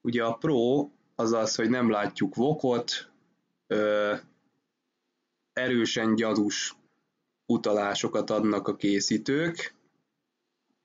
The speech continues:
tehát, ö, olyan arcba mászó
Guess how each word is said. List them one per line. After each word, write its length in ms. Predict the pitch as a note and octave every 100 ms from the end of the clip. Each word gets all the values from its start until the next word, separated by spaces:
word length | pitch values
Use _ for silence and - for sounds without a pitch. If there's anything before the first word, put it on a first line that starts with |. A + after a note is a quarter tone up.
| _ _ _ _ _ _ _ _ _ _ _ _ _
tehát, 480 | - G#2+ G#2 G2 -
ö, 300 | G#2+ G#2 G2+ - _ _ _ _ _ _ _ _ _ _ _ _ _ _
olyan 320 | A#2 A2+ G#2+
arcba 420 | G#2+ A2 G#2 G#2 G2+
mászó 760 | G2+ G2+ - A2+ G#2 G2+